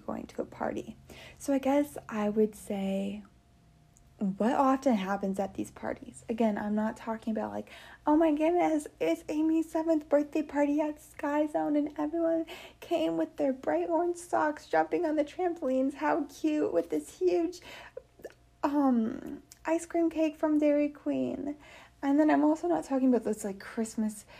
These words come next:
benefit parties with the champagne and the huge decorations to sick kids. We, we're talking about those, like, high school, college parties where oftentimes the focus is not honoring to God,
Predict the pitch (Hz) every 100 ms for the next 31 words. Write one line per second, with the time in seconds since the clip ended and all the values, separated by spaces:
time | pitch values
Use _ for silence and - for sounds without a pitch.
0 | - - - 254 254 247 233 220 - 220
1 | 214 220 233 240 254 240 240 254 - 240
2 | 233 - 240 226 214 214 226 226 240 240
3 | 254 226 226 233 214 196 - 214 214 226
4 | - 226 - - 208 233 - - - -
5 | - - - - 269 269 - - 247 269
6 | 269 269 240 240 233 208 196 202 196 190
7 | 294 294 - 269 269 262 262 262 - 240
8 | 233 233 226 208 208 208 - 208 - 196
9 | 190 190 202 196 196 196 196 208 - 220
10 | 208 196 196 196 196 202 196 196